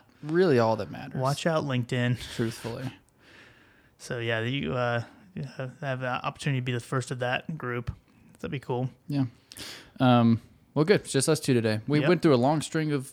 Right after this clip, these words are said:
Speaker 1: uh, guests.
Speaker 2: I know.
Speaker 1: After having a drought of guests, I think.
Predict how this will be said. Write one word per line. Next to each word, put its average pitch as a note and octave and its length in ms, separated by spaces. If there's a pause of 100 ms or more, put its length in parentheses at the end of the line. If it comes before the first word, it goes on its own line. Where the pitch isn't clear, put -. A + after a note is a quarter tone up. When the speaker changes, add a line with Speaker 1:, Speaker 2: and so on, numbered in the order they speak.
(100)
Speaker 1:
uh, A#2+ 300
guests. - 500
Speaker 2:
I C#3+ 80
know. B2 340
Speaker 1:
After A#2+ 280
having A#2+ 260
a G#2+ 60
drought A2 340
of A2+ 100
guests, A#2 340
I C3 100
think. - 300